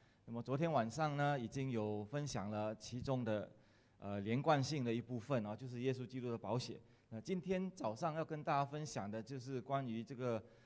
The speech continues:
呃，主耶稣的这个圣餐啊，这个题目，啊，让我们更深一层的能够来认识主耶稣的这个圣餐到底含有什么的其他的意义。那么等一下呢，执青的，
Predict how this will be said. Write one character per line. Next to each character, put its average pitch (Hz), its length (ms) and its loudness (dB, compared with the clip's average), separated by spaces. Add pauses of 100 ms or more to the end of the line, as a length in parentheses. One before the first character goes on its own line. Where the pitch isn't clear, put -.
(140)
呃， 104 360 -4
主 113 220 -2
耶 156 140 6
稣 156 220 -4
的 113 280 4
这 139 120 -6
个 131 60 0
圣 123 300 0
餐 127 400 0 (320)
啊， 98 220 -12
这 127 100 -10
个 123 80 -6
题 104 220 -8
目， 143 260 -2 (460)
啊， - 180 -16 (100)
让 175 140 4
我 151 60 4
们 135 120 2
更 160 240 4
深 160 240 -2
一 175 80 -2
层 131 160 -4
的 131 140 0
能 117 180 0
够 131 140 0
来 110 200 2
认 131 360 2
识 156 420 0 (380)
主 113 160 -8
耶 139 160 2
稣 143 180 -4
的 117 360 -2
这 123 80 -12
个 117 80 -6
圣 113 260 -2
餐 120 340 4 (520)
到 135 160 4
底 101 400 -4
含 131 340 4
有 110 300 4 (160)
什 - 240 -6
么 127 260 0
的 110 220 -2
其 - 180 -10
他 117 160 -2
的 107 80 0
意 110 80 -4
义。 127 280 0
那 117 40 -4
么 139 140 0
等 123 160 0
一 - 20 2
下 151 220 4
呢， 147 140 0
执 131 240 0
青 139 320 0
的， 120 260 6